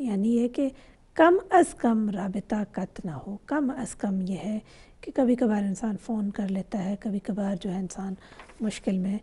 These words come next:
ये देखता है कि वो, अ, अकेले ना हों, परेशान ना हों। ये वो अफराद कि जिनके लिए कम अज़ कम, यानी जिनमें, जिनके साथ ज़्यादा आने जाने में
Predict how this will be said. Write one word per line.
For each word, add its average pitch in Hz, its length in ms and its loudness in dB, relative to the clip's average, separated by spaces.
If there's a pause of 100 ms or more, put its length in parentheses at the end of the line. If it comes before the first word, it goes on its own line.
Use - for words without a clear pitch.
(380)
ये 202 160 0
देखता 190 360 -2
है 185 220 -2
कि - 140 -6
वो, 208 280 -4 (580)
अ, 269 60 0
अकेले 208 640 2
ना 202 120 -2
हों, 202 220 -4
परेशान 196 500 -4
ना 202 120 -4
हों। 240 200 -4
ये 240 180 0
वो 233 160 4
अफराद 247 440 2 (440)
कि 233 100 0
जिनके 208 360 0
लिए 240 220 2
कम 247 320 0
अज़ 269 280 -4
कम, 175 240 -2
यानी 196 240 -4
जिनमें, 190 320 -2 (400)
जिनके 208 220 -2
साथ 214 160 0
ज़्यादा 185 340 -2
आने 208 140 -2
जाने 196 260 -2
में 233 220 -4